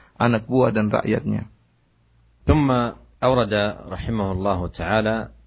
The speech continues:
Speaker 2: حديث عائشة أم المؤمنين رضي الله عنها قالت: "سمعت رسول الله صلى الله عليه وسلم يقول في بيتي هذا: اللهم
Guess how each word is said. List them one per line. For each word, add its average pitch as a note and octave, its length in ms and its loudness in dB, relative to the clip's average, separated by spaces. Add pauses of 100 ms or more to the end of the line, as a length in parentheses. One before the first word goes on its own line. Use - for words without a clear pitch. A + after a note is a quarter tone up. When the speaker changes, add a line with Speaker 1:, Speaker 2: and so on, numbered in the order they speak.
(200)
Speaker 2:
حديث G#2 480 -4
عائشة F#2 600 -2 (320)
أم G2 160 -4
المؤمنين F#2 600 -2
رضي E2+ 240 -4
الله F2 320 0
عنها F2+ 360 0
قالت: G2 560 0 (560)
"سمعت G#2+ 480 0
رسول G2 480 0
الله F#2+ 560 2
صلى G2 240 -4
الله F2+ 320 2
عليه F2+ 400 0
وسلم F#2+ 440 0
يقول G2+ 480 0
في F#2 320 2
بيتي G2 720 2 (160)
هذا: E2 480 0 (1000)
اللهم G2 680 2